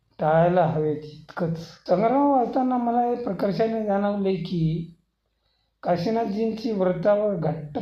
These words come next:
पकड आहे आणि उच्च खयालांची बिलकुल कमी नाही.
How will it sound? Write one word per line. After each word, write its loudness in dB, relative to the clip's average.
पकड -4
आहे -4
आणि 2
उच्च -2
खयालांची 2
बिलकुल -2
कमी 0
नाही. -4